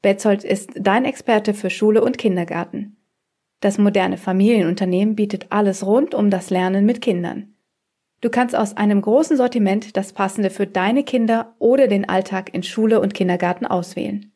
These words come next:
Die qualitativ hochwertigen Produkte aus Deutschland findest du im Onlineshop unter betzold punkt de.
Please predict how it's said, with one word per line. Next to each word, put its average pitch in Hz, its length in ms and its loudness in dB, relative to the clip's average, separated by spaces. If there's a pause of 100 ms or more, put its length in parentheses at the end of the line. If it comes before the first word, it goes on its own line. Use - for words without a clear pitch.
(640)
Die 214 80 0
qualitativ 208 800 0
hochwertigen 185 580 0
Produkte - 460 0
aus 180 160 -2
Deutschland 202 640 0
findest 220 340 0
du 269 40 6
im 269 120 4
Onlineshop 175 640 0
unter 190 280 -2
betzold 185 640 -2
punkt 196 260 -4
de. 175 360 -2